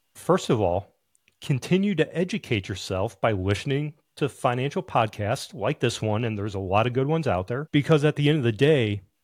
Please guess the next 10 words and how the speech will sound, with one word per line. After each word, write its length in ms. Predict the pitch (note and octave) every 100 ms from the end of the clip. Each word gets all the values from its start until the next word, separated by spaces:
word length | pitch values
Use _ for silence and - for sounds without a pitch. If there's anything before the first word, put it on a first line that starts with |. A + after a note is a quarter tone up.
| _ _ _ _ _
no 280 | A#2+ C3 D#3
one 220 | F3 D#3+
cares 360 | - D3 B2+
more 280 | G#2+ B2+ A#2+
about 360 | G2+ G#2 G#2 -
your 100 | G#2
money 520 | A2+ C3+ F2+ F2 - _ _ -
than 180 | A2 A2+
you 180 | E3+ F#3
do. 280 | F#2 -